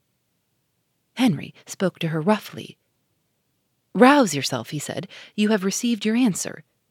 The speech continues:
She looked round at him. "I have received my sentence," she rejoined, and turned slowly to leave the room. To Henry's astonishment, Agnes stopped her.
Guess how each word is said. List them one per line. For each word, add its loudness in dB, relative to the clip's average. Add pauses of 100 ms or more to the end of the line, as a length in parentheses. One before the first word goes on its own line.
(1040)
She 0
looked -6
round 2
at -12
him. -10 (1080)
"I 2
have 2
received -2
my 2
sentence," -2 (100)
she -4
rejoined, -8 (640)
and 0
turned 0
slowly -10
to -6
leave -4
the -4
room. -4 (1900)
To -2
Henry's 2
astonishment, -2 (380)
Agnes 2
stopped -4
her. -12